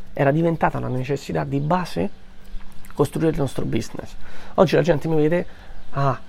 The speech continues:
beato te, beato te. Tu lo sai che cosa ho fatto per arrivare qua?" No. Però perché l'ho fatto? Perché avevo un obiettivo radicato nella mia, nel mio corpo, nel mio sangue, forte. Qualcosa mi motivava tutti i giorni.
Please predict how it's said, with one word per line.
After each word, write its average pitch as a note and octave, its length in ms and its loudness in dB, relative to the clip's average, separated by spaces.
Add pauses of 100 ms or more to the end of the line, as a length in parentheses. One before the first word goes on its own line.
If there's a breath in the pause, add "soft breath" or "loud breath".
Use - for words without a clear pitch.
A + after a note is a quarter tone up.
(140)
beato C3+ 440 4
te, A#2 220 4 (120)
beato D3+ 460 2
te. C#3 260 0 (640)
Tu - 100 4
lo D#3 100 6
sai D#3+ 160 2
che C3 100 0
cosa C3+ 200 0
ho - 20 -2
fatto C#3+ 260 2
per C3+ 100 4
arrivare C3+ 240 4
qua?" - 300 2
No. B2+ 260 -2 (360 loud breath)
Però D3 140 0
perché F#3 300 2
l'ho F#3+ 60 6
fatto? - 320 -2
Perché C#3 220 0
avevo C3 160 2
un A#2+ 80 -2
obiettivo C#3 800 0
radicato B2+ 640 0
nella B2 200 -2
mia, B2 260 -2 (440 soft breath)
nel C3+ 120 4
mio E3+ 200 4
corpo, A2 380 0
nel A2+ 140 -2
mio C3 160 2
sangue, A2 360 2
forte. - 460 -2 (160)
Qualcosa D3+ 360 -2
mi C3+ 100 2
motivava C#3 460 2
tutti D3+ 240 4
i - 40 4
giorni. - 420 -2